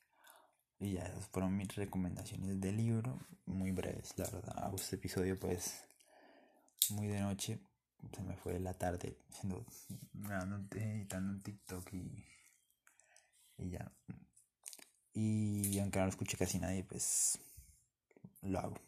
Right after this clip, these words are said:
Más que para alguien, lo hago para mí, porque es un compromiso que tengo conmigo mismo de ahora en adelante. Y gracias por escuchar y espero que te haya servido y me dejes un comentario o algo.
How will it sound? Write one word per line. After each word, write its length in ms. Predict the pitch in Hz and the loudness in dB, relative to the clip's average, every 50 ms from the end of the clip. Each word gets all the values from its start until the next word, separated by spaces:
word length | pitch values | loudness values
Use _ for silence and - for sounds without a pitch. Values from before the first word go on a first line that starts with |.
| - - - - _ - - - - | -14 -16 -18 -18 _ -20 -16 -8 -4
Más 220 | 110 90 95 - | -2 -2 -2 -2
que 580 | - - - 101 98 98 101 101 98 101 98 - - | -4 -2 0 0 2 2 2 0 0 -2 -4 -2 0
para 420 | - 90 - - - - - - - - - | 2 2 2 2 0 -2 -2 -2 -4 -4 -6
alguien, 540 | - - 101 104 104 113 123 139 147 135 123 - | -4 -2 2 2 4 4 4 2 2 0 0 0
lo 80 | 95 | 2
hago 140 | 92 92 90 | 2 2 4
para 180 | - - - - | 4 2 2 2
mí, 180 | - 104 113 - _ - - - - - - - - - - - - - - - _ - - - - _ _ _ - - - - - - - _ | 0 -2 -2 -4 _ -20 -20 -20 -20 -20 -20 -20 -20 -20 -20 -20 -20 -20 -20 -20 _ -20 -20 -20 -20 _ _ _ -14 -8 -8 -8 -8 -10 -16 _
porque 420 | - 101 98 95 - - 90 87 87 | -4 -2 -2 -2 -2 -2 -2 -2 -2
es 180 | 90 - - | -2 -2 0
un 100 | 107 110 | 2 4
compromiso 540 | 104 104 98 95 101 92 95 92 - - 90 | 4 6 6 6 6 6 6 6 4 2 0
que 100 | - - | 0 0
tengo 260 | - 87 90 87 90 | 0 0 0 0 -2
conmigo 340 | - - 85 90 90 87 - | -2 -2 -2 -2 0 -2 -2
mismo 280 | - 92 92 - - - - - - - - - | -2 -4 -4 -6 -10 -14 -16 -12 -10 -8 -6 -2
de 100 | 90 90 | 0 0
ahora 140 | 87 87 85 | 0 0 0
en 80 | 90 | 0
adelante. 420 | 87 - - - - - - - - - - - - - - - - _ _ _ - - - - - - - - - - - _ _ _ - | -2 -2 -4 -6 -10 -12 -12 -12 -12 -12 -14 -12 -12 -12 -12 -14 -20 _ _ _ -18 -18 -16 -18 -20 -20 -20 -20 -20 -20 -20 _ _ _ 0
Y 180 | 107 104 104 | 4 4 4
gracias 260 | 95 90 87 - - | 4 4 2 0 0
por 140 | - - 95 | 2 4 4
escuchar 460 | 92 - - - - - - 101 104 | 4 2 0 -4 -4 2 4 6 6
y 60 | 113 113 | 6 6
espero 300 | 107 - - - 95 95 | 4 2 -4 -8 -6 -6
que 80 | 95 | -4
te 100 | - 95 | -2 0
haya 100 | 95 90 | 0 0
servido 440 | - - - 95 92 92 92 95 92 | 0 0 0 2 2 4 4 4 2
y 80 | 98 98 | 2 2
me 140 | 95 92 | 0 -2
dejes 200 | 87 92 95 - | -2 -4 -6 -4
un 80 | - 92 | -4 -6
comentario 880 | 92 - - - 92 90 87 - - 90 92 92 90 92 92 101 - - - - - - - - - - | -4 -4 -4 -4 -2 -4 -4 -4 -4 -2 -2 -2 -2 -4 -4 -8 -10 -14 -20 -20 -20 -20 -20 -20 -12 -8
o 120 | 90 90 87 | -4 -4 -4
algo. 220 | 87 90 - - | -4 -4 -6 -10